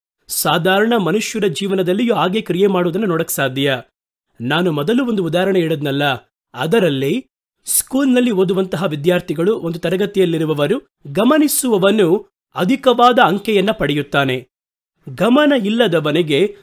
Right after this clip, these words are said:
ಸ್ವಲ್ಪ ಅಂಕೆ ಕೊಡಲ್ಪಡುತ್ತದೆ. ಇನ್ನು ಶುದ್ಧವಾಗಿ ಗಮನ ಇಲ್ಲದವನಿಗೆ ಇರುವುದು ಕೂಡ ತೆಗೆಯಲ್ಪಡುತ್ತದೆ. ಅಷ್ಟೇ, ಆ ವರ್ಷ ಹೋಯ್ತು ಅವನಿಗೆ. ಅವನ ಕೈಯಲ್ಲಿ ವರ್ಷವನ್ನ ಕೊಟ್ರು, ವರ್ಷ ಹೋಯ್ತು,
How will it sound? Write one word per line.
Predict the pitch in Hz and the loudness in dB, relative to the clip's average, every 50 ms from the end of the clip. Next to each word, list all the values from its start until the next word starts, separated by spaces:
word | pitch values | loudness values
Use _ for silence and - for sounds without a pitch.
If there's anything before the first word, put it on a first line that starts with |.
| _ | _
ಸ್ವಲ್ಪ | - - - - 202 240 294 294 - 285 | -10 -8 -2 0 2 2 2 2 2 2
ಅಂಕೆ | 240 196 202 - 240 | 2 2 2 -2 -4
ಕೊಡಲ್ಪಡುತ್ತದೆ. | - 190 175 165 160 165 139 131 135 - 143 139 139 139 131 127 - _ _ _ _ _ _ _ _ - | -2 0 0 0 0 -2 -2 -4 -4 -2 -2 -2 -2 -2 -4 -4 -10 _ _ _ _ _ _ _ _ -12
ಇನ್ನು | 117 113 120 135 180 226 277 311 302 | -10 -8 -6 -4 0 2 2 2 2
ಶುದ್ಧವಾಗಿ | - - - 202 170 165 190 247 240 247 240 247 226 247 | 0 -2 -4 -4 -2 2 2 2 4 4 2 2 0 0
ಗಮನ | 170 185 180 196 202 | 0 0 0 2 4
ಇಲ್ಲದವನಿಗೆ | 202 185 175 170 165 160 143 147 131 131 131 147 156 156 160 160 180 _ _ _ _ _ _ _ _ _ - | 2 4 2 2 0 0 -2 -2 -2 -2 -2 -2 -2 -2 -2 -4 -6 _ _ _ _ _ _ _ _ _ -8
ಇರುವುದು | 120 156 226 277 285 311 302 294 262 | -4 -2 0 0 2 2 0 -2 -2
ಕೂಡ | 196 - 190 170 151 170 185 185 | -2 -2 0 2 2 2 0 0
ತೆಗೆಯಲ್ಪಡುತ್ತದೆ. | - 156 165 185 185 185 185 156 151 156 - 143 139 147 135 123 113 - _ - | -2 0 2 2 2 2 0 -2 -4 -4 -4 -4 -2 -2 -4 -4 -6 -10 _ -8
ಅಷ್ಟೇ, | 180 - - - 202 170 | -8 -8 -4 -4 -4 -4
ಆ | - - 139 | -2 -4 -4
ವರ್ಷ | 147 175 185 - - - | -4 -4 -4 -2 0 0
ಹೋಯ್ತು | 190 165 190 180 180 175 | 2 2 0 0 -2 -4
ಅವನಿಗೆ. | 151 135 127 117 113 110 - _ _ _ _ _ _ _ _ _ _ _ _ _ _ _ _ _ _ - | -4 -4 -4 -6 -8 -10 -14 _ _ _ _ _ _ _ _ _ _ _ _ _ _ _ _ _ _ -8
ಅವನ | 139 143 170 180 | -6 -2 -2 -2
ಕೈಯಲ್ಲಿ | 175 185 185 190 214 208 | 0 0 0 2 2 2
ವರ್ಷವನ್ನ | 196 180 185 - - 220 196 202 202 | 2 2 0 -2 -2 -2 -2 -2 -2
ಕೊಟ್ರು, | 196 214 196 202 - 233 262 226 | -4 -6 -8 -6 -4 -4 -4 -2
ವರ್ಷ | 165 156 156 - - | -4 -4 -6 -4 -4
ಹೋಯ್ತು, | 214 196 180 190 202 202 - 247 285 320 - _ | -2 0 0 0 -2 -2 -4 -6 -6 -6 -10 _